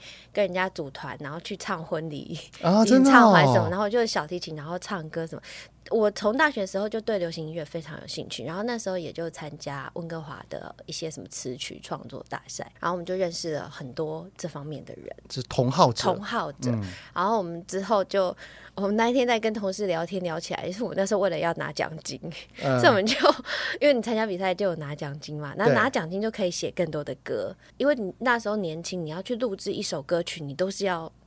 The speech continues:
Speaker 1: 租录音室什么，然后我们就为了要做这些事情，就拼命写歌，拼命拿奖金。然后，但是他也累积了很多的，呃，就是我们的，应该讲说我们的经验啊，或者是什么。我，我那时候就是很叛逆，很喜欢到处玩。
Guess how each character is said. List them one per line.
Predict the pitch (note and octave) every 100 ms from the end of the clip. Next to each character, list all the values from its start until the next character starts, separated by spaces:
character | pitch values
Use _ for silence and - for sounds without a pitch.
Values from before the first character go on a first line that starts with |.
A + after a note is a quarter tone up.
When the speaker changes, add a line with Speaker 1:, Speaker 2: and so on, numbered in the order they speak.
| _
Speaker 1:
租 | - G3
录 | G#3 F#3
音 | F#3
室 | F3+ G3
什 | D#3+ E3
么， | F2
然 | C#3+
后 | F#3
我 | A#3
们 | E3+
就 | G#3
为 | A#3+ G3
了 |
要 | E3+
做 | F3+ F#3+
这 | F3
些 | D#3+ E3
事 | F3
情， | D#3 D3
就 | E3+ E3+ - -
拼 | - F#3+
命 | F3
写 | - G2+
歌， | - A2+
拼 | -
命 | F3+
拿 | D3+ C#3
奖 | - D3
金。 | - G2 - - -
然 | G#3
后， | G3+
但 | B3 C4
是 | A#3+
他 | A#3
也 | G#3+
累 | F3 D3
积 | - F3
了 | D#3+
很 | - C#3
多 | - E3 E3
的， | D#3 A#2 E2 - - _ _
呃， | D#3+ C#3+
就 | F3+
是 | F3+ F#3+ -
我 | -
们 | -
的， | C3 - - -
应 | F#3+
该 | F3+
讲 | A3 -
说 | E3+
我 | D3+
们 |
的 | D3
经 | D#3 F#3+ F#3+
验 | G#3 E3+ D#3
啊， | E3+
或 | F3+
者 | E3+
是 | E3
什 | E3
么。 | - - - - - _ -
我， | F#3
我 | E3 G#3
那 | C4 F#4+
时 | D#4+
候 | E4
就 | C4+
是 | D4 D#4+
很 | A#3+ E3
叛 | A3+ A#3+
逆， | G3+
很 | F3+
喜 | F3+
欢 | D#3 E3
到 | G3 E3+
处 | - - E3 -
玩。 | - E3+ -